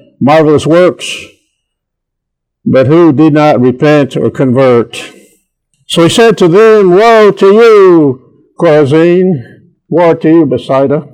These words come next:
I did a lot of miracles in your towns. And if I had done those miracles in those pagan villages of Sidon and Tyre,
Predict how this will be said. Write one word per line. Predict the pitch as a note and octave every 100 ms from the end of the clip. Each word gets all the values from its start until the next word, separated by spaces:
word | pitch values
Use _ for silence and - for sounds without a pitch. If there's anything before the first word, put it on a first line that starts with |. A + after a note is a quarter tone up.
| _ _ _ _
I | E3+
did | A3
a | G#3+ F3+
lot | F#3+ G3
of | F#3+
miracles | A#3 B3 A3 F#3 D3+
in | D3 D#3
your | D#3 D3
towns. | E3 D#3 C#3+ B2 A2 - - - _ _ _ _ _ _ _ _ _ _ _ _ _ _ _ _
And | - D3+
if | E3
I | G#3
had | G3+ G#3+
done | E3+ A3
those | G#3 G3
miracles | E3+ A3 A3 - F#3+
in | E3+
those | E3 -
pagan | G3 G#3 F#3 E3+
villages | G3+ G3 D#3 D#3+
of | D3+
Sidon | F3+ F#3+ F3+
and | E3 D#3+
Tyre, | G#3 F#3+ F3+ F3